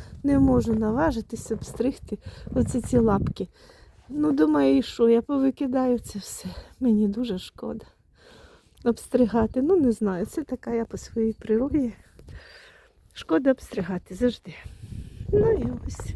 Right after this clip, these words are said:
перед вами пуп'янки весняного такого куща. І, е, бачите, як вони от зимують.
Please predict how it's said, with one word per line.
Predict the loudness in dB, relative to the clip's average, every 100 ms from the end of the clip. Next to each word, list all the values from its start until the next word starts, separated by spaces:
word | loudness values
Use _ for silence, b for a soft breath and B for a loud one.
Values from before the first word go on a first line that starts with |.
| -2
перед | 0 0 -2
вами | -2 -2 -4 -6 -12 -12 -12 -12 -12 -12 -12 -12 -10 -10 -6
пуп'янки | -8 -6 -4 -4 -4 -4 -6 B B B B B B B B B B B B -14 -16
весняного | -8 -6 -6 -4 -2 -2 -2 -4 -6 -10 B B B B B B B -20 -20 -18 -18 -20 -12
такого | -10 -4 -4 -4
куща. | -6 -8 -6 -4 -4 -6 b b b b b b b b b b _ _ _ _ _ _ _ _ _ -10
І, | -6 -4 -4
е, | -6 -8 -12 -16 -16 -16 -12
бачите, | -10 -8 -8
як | -6 -6 -8
вони | -8 -8 -6 -6
от | -6
зимують. | -4 -4 -2 -2 -2 -4